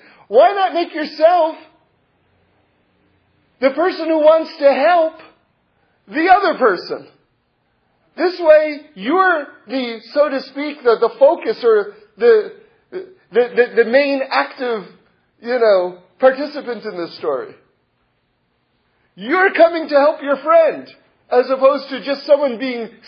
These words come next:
sent by someone else. Do you hear the difference? Do you hear the difference? Now let me, now it's remarkably insightful. This is very, this is masterful. This is masterful. What he's saying is the following,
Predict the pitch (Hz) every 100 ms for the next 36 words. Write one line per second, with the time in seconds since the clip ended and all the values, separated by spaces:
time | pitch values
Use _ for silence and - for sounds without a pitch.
0 | - 330 269 - - 214 202 247 220 233
1 | 277 - - - _ _ _ _ _ _
2 | _ _ _ _ _ 196 247 311 359 349
3 | 339 330 - - _ _ - 247 294 294
4 | 285 220 147 - _ _ - 233 302 349
5 | 302 - 196 277 240 - _ - 262 -
6 | - 240 285 349 359 359 311 285 269 254
7 | 214 294 277 - - _ _ 226 233 247
8 | 208 254 339 330 254 208 - - _ 220
9 | 240 220 220 277 320 - 165 - - _
10 | _ 180 180 190 269 302 294 - - 104
11 | _ _ _ _ 180 285 262 - 311 359
12 | 339 277 240 226 214 156 117